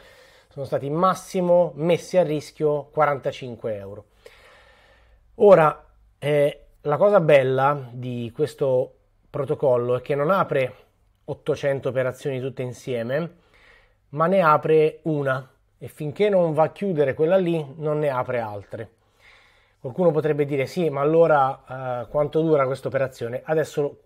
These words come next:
quanto possono durare queste operazioni? Adesso lo vediamo." Però è importante capire che con un drawdown massimo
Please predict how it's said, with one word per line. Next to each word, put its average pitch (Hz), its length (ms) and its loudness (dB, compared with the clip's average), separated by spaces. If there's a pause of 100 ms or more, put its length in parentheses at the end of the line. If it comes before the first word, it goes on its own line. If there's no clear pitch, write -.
quanto 147 540 -6
possono 151 340 -8
durare 139 300 -2
queste 117 180 -10
operazioni? 123 500 -10
Adesso 160 380 -2
lo 131 80 -6
vediamo." 113 520 -8 (600)
Però 220 180 2
è 196 40 8
importante 165 520 2
capire 160 380 2
che 139 520 0 (360)
con 220 220 0
un 156 520 0
drawdown 156 800 -2
massimo 139 960 -6